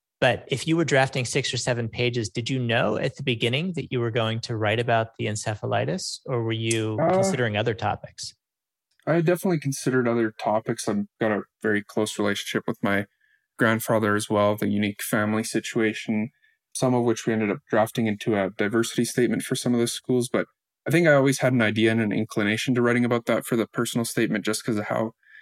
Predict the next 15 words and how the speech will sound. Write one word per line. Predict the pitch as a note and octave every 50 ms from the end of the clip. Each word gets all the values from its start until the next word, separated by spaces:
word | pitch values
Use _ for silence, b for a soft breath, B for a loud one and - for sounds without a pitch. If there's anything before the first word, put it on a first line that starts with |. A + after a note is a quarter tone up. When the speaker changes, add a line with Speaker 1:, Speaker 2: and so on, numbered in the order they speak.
| B B B B
Speaker 2:
unique | - A2+ A2+ A2+ G#2+ -
a | G#2+
story | - - - A2+ G#2+ G2+ G2+
it | G2+
is. | A2+ A#2+ A#2+ A#2+
But | - A2+
at | G2 D#2+
the | A2 G#2+
same | - A#2+ A2+ A2+
time, | - - - A#2+ A2+
you | A2+ A2
don't | G#2 F#2 D#2+
wanna | G2+ G#2 G2 F#2+ G#2 - _ _ _ _ _ _ _ _ _ -
pull | - - C#3 C3 C3 B2+ B2
or | A2+ G#2+ -